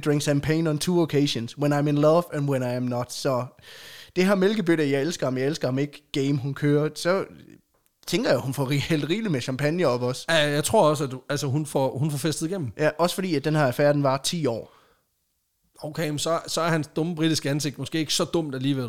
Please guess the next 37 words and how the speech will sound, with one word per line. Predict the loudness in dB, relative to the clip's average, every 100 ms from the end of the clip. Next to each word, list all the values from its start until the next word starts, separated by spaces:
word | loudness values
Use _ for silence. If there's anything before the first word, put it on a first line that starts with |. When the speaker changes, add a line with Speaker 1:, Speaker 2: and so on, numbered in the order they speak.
| -2
Speaker 1:
Nej. | -2 -2 -6 -20 -8 -2
Hun | 0
beskriver | 0 4 4
også, | 4 2
at |
hendes | -2 -2 0
følelser | 0 2 0 -2
for | -4 -6 -2
ham | 0 0
af | 0
duken | 2 2 2 -2
kun | -2 -2
bliver | 0 -2
stærkere | 2 2 4 2
og | 0
stærkere, | 0 0 0 -2 -4 -10 -10
efterhånden | -6 -6 -6
som | -6
tiden | -2 -2 -2
den | -4 0
går. | 0 0
Og | 2
jeg | 4
ved | 4
ikke, | 2
om | -2
det | -2
er |
sådan | 0 0
noget | 0 -4
Speaker 2:
Om, | -12 -12 -10
igen, | -4 -4
om | -2
det | -4
er | -4
Speaker 1:
Okay. | -4
Speaker 2:
kokain. | -2 -4